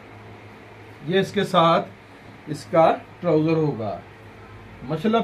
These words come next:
प्यारी चीज है, बहुत प्यारी चीज है। <clears throat> अगला कलर open करेंगे।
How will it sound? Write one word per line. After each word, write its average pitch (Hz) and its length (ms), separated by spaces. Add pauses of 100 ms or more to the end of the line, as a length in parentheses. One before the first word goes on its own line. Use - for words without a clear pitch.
प्यारी 233 320
चीज 185 320
है, 185 100
बहुत 233 360
प्यारी 196 240
चीज 147 240
है। 135 120
<clears throat> 202 580 (1500)
अगला 151 260
कलर 208 280
open 220 300
करेंगे। 233 500